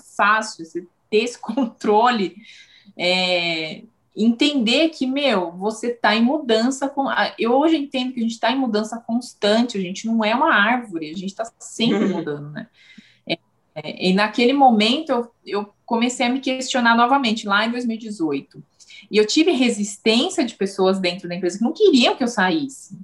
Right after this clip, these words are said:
Speaker 1: entendeu? E eu entendo, eu entendo, né? É, não queria que eu saísse, não queria que eu mudasse de área. É, então, eu encontrei uma certa resistência, mas foi todo um processo, acho que,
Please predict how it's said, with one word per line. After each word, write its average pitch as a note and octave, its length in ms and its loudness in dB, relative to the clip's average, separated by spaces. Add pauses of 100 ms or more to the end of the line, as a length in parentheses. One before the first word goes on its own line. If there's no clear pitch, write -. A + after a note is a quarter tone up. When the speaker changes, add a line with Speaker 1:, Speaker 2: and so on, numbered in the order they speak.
(120)
Speaker 1:
entendeu? D3+ 340 -4
E B3 160 -4
eu B4 100 -2
entendo, D#4 840 0 (100)
eu A#3 60 -6
entendo, A3+ 720 0
né? D#3+ 460 0
É, D3+ 120 -10 (240)
não G4+ 100 -4
queria G#4+ 200 4
que G#4 60 0
eu G#4+ 60 4
saísse, G4+ 400 2
não A3 160 0
queria A#3+ 160 -2
que A#3+ 60 -6
eu C#4 80 0
mudasse A#3+ 500 4
de A3+ 120 -2
área. G3+ 640 0 (500)
É, F3+ 180 -6
então, G3+ 200 -4
eu A3+ 80 -2
encontrei B3+ 380 -4
uma B3 140 -2
certa G#3+ 260 -2
resistência, G#3+ 1200 -2
mas G3 180 0
foi A#3 200 0
todo A#3+ 300 2
um E4 60 0
processo, C#4 480 2
acho - 140 -8
que, G3+ 180 -6